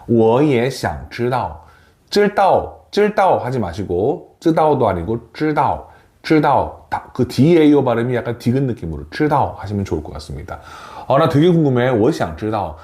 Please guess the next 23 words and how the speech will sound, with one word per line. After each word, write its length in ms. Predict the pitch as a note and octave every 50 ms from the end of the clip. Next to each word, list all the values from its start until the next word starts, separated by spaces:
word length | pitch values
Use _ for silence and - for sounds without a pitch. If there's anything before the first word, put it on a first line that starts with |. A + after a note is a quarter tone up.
| - - -
나도 320 | F#2+ G#2 B2+ D3+ F#3 F3
궁금해. 560 | D#3+ D#3+ D3 C3 B2+ A2+ A2 A2+ A#2 A2+ - -
我也想知道. 1040 | A2+ G#2+ A#2+ D3 C3+ B2+ - - F2+ D#2+ D#2+ - A2 A2 A2+ G#2+ F2+ D#2+ D#2+ F2+ - F2
야, 80 | F2
이거 200 | E2+ F2 G2+ D3
정말 200 | D#3 - C#3+ C#3+
많이 160 | A#2 F#2+ G#2
쓰는 240 | G2+ A#2 A#2 A2 G2
말이죠. 400 | F2+ E2+ D#2+ D#2 D2 D#2 F2 G2+ -
알고 360 | - F2 F2+ F#2 G2 A2 A#2
싶다가 340 | A2+ A2+ - - G2+ F#2 F#2+
직역이네요. 600 | - - F#2+ F#2 F#2 D#2+ D#2+ D#2 D2+ D2+ D#2 D#2
그죠? 300 | D#2 E2+ F#2 C#3 D#3 D#3+ - - - - -
오케이. 420 | - C#3+ - - D#3 D3 D3+ D3 D3 - - - - - - - -
我也想知道. 1160 | A#2 A#2 A#2+ C#3 E3 D3+ B2+ A2+ B2 C3+ - - G#2 E2 C#2+ D#2 - C3 C3 C3 A#2 F#2+ F2+ F#2+
我也想知道是. 1300 | A#2 A2+ A#2+ C#3+ C#3 B2+ C3 B2+ - G2 F2+ F#2+ A2+ A2+ A#2 A2+ G#2 F#2+ F2+ - - - C#3 A#2 F2 D2 F#2
왜, 160 | G#2+ A#2+ C3
여기 240 | A2+ B2 C3+ D#3 D3+
시가 300 | - - - E3+ F3 C3+
왜 160 | F#2 E2+ E2+
있죠? 240 | E2 - - D3 D3 - - _ _ _ _ _ -
나도 380 | F2 F#2+ G#2+ B2 C#3+ F3 F3
궁금합니다. 960 | E3+ - C3+ B2 B2 B2+ A#2+ A2 G2+ G2 F#2+ G#2 A2+ G#2+ F2+ D2+ - - -